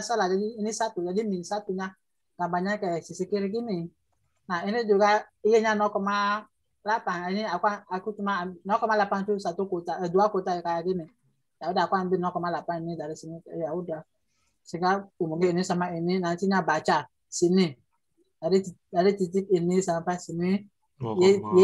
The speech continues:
Speaker 1: D baru. Dari titik sampai sini, karena, karena bawah S B baru.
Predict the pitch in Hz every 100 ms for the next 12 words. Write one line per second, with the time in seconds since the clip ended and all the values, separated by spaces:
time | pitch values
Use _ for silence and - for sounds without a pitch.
0 | 185 185 160 156 160 180 202 - _ _
1 | _ _ - 175 202 202 180 - 208 202
2 | - 175 165 180 175 170 170 - - 175
3 | 185 - 180 185 170 165 175 196 _ _
4 | _ _ 190 190 165 170 196 208 156